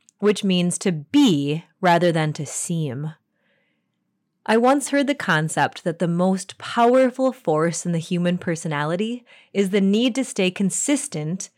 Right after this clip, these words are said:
with how we define ourselves. Understanding our personal definitions of ourselves is critical to be aware of, because we as humans strive to operate in alignment with how we define ourselves.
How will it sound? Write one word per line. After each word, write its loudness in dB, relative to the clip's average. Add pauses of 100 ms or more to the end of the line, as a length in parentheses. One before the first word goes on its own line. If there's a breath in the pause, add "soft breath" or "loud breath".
(200)
with -2
how 2
we 4
define -2
ourselves. -8 (680 soft breath)
Understanding 2
our 2
personal 0
definitions 0
of -2
ourselves 0
is -8
critical 0
to -4
be -2
aware 2
of, -4 (360 soft breath)
because 2
we 2
as 0
humans 0 (240)
strive 2
to -6
operate 2
in 0
alignment 0
with -4
how 4
we 2
define 2
ourselves. 0